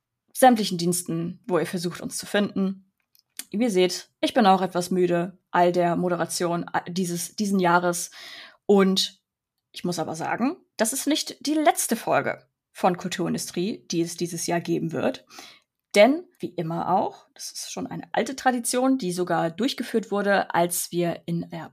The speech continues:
Pause waren von Kulturindustrie, nämlich, dass wir unsere jeweiligen Jahreshighlights euch nennen werden. Diese Folge kommt traditionell immer am letzten Tag des Jahres raus, vielleicht auch manchmal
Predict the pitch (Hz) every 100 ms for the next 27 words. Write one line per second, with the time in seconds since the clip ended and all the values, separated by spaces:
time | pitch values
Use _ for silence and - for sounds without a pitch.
0 | _ - 302 240 165 175 165 - 170 170
1 | 175 - 165 160 - - 175 254 - -
2 | - 240 269 294 - - _ _ 170 185
3 | - - 196 202 - 202 233 226 208 226
4 | - _ - 175 180 180 180 185 - 165
5 | 185 240 247 - 185 175 175 165 160 -
6 | - _ _ _ _ 160 156 - 170 170
7 | 160 160 156 170 170 _ - - - -
8 | _ 165 165 - 180 180 175 175 165 160
9 | - - 160 160 - 165 165 165 - 170
10 | 160 160 170 - - - 165 - 165 -
11 | 240 269 269 247 254 269 - - _ _
12 | 330 320 247 220 214 - 196 196 190